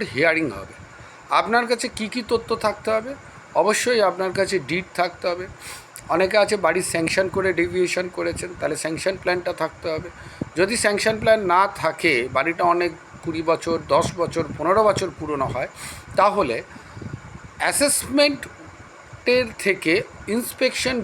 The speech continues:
বুক কপি তুলতে হবে, যেখানেতে লিগ্যালিটিটা প্রুফ করবে যে এটা পনেরো বছর আগে এক্সিস্ট করতো। এত কিছু থাকার পর সেই তথ্যগুলোকে নিয়ে তৈরি হবে আপনার ডিস্কেচ প্ল্যান। যে অংশটা আপনি রিসেন্টলি করেছেন সেটা নিয়ে লাল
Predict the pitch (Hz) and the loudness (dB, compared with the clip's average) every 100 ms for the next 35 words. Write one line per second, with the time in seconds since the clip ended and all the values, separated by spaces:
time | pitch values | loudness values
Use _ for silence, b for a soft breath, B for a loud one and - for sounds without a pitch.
0 | 147 190 - - 196 185 165 143 123 123 | -4 -6 -4 0 0 -2 -6 -6 -2 -2
1 | 160 233 156 160 226 220 143 208 190 170 | -2 -4 -4 -2 0 0 0 -2 -2 0
2 | 196 196 202 175 - 226 - 247 262 - | 0 0 -2 -6 -6 -6 -4 -4 -4 0
3 | 175 143 175 214 151 - - 156 165 160 | -2 -2 -4 -2 -2 -6 -6 -4 -2 -4
4 | 156 180 123 190 175 - 123 110 - - | -2 0 0 0 -4 -6 -10 -12 -12 -14
5 | - - - - - - B B B B | -14 -16 -18 -18 -20 -20 B B B B
6 | B - 165 190 277 285 - 294 180 175 | B 0 0 2 2 2 0 0 0 2
7 | 220 220 - 180 247 - 202 202 185 180 | 2 2 4 4 4 0 -2 0 -4 -2
8 | 190 208 208 202 202 147 160 233 - 175 | -4 -2 -4 -4 -6 -4 -6 -6 -2 0
9 | 180 190 175 208 220 147 160 131 117 - | 0 0 -2 2 0 0 -4 -6 -10 -10
10 | 110 - - 165 226 262 B B B B | -10 -10 0 2 2 -2 B B B B
11 | - 123 165 233 220 196 - 214 214 196 | -20 -6 0 4 4 4 0 -2 2 2
12 | 165 175 151 131 180 190 196 196 190 185 | 2 -2 -2 -4 -2 -2 -4 -2 -2 -2
13 | 202 - 147 156 165 151 123 127 | -6 -6 -4 -2 -4 -2 2 2